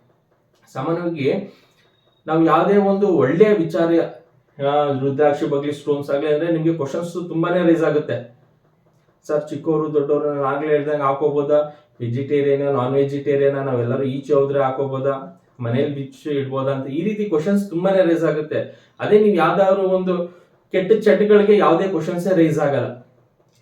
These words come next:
ಸುಮ್ನೆ ಹೋಗೋದು, ಕೆಟ್ಟ ಚಟ ಮುಗ್ಸೋದು, ಮನೆಗೆ ಬರೋದು. ಕೆಟ್ಟ ಚಟಗಳಿಗೆ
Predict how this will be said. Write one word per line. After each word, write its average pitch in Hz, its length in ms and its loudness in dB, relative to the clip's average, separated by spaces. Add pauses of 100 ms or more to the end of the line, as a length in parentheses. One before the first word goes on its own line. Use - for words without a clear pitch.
ಸುಮ್ನೆ 180 220 -2
ಹೋಗೋದು, 175 440 2
ಕೆಟ್ಟ 156 260 -4
ಚಟ 160 240 -2
ಮುಗ್ಸೋದು, 165 520 -4
ಮನೆಗೆ 151 260 -2
ಬರೋದು. 160 640 -6
ಕೆಟ್ಟ 151 220 -6
ಚಟಗಳಿಗೆ 170 880 -4